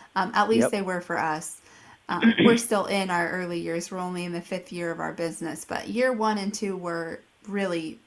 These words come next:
Speaker 1: interesting. Um,
Speaker 2: Yeah.
Speaker 1: but I read, I read that, um, you went no-till out of necessity because you couldn't afford the equipment, and I wanna hear that story.
Speaker 2: <laughs> Well, so as I told you, I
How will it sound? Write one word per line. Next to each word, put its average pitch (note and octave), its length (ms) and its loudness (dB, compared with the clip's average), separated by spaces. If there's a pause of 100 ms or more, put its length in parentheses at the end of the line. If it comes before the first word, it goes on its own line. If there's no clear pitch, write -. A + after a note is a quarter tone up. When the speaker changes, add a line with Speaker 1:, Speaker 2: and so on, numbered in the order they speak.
(200)
Speaker 1:
interesting. - 720 -10 (600)
Um, - 260 -2
Speaker 2:
Yeah. - 240 0
Speaker 1:
but A3 140 4
I A3+ 180 6
read, A3 540 4
I G#3+ 100 6
read G#3+ 280 2
that, F#3+ 260 2
um, F#3+ 180 -2
you G#3+ 240 0
went A3+ 240 0
no-till G#3 640 2
out G3+ 160 4
of G3+ 100 0
necessity B3 540 0
because A3 320 0
you A3 100 0
couldn't C4 380 0
afford A3 460 2
the - 120 -2
equipment, G#3+ 460 -2
and - 80 -6
I G3+ 140 4
wanna A#3 180 2
hear A3 520 0
that F#3 300 0
story. - 560 -8
Speaker 2:
<laughs> G#3+ 120 4 (1040)
Well, D3 160 6
so F3 200 12
as D#3 120 6
I D#3 120 10
told C3+ 320 2
you, B2+ 100 6
I B2 80 8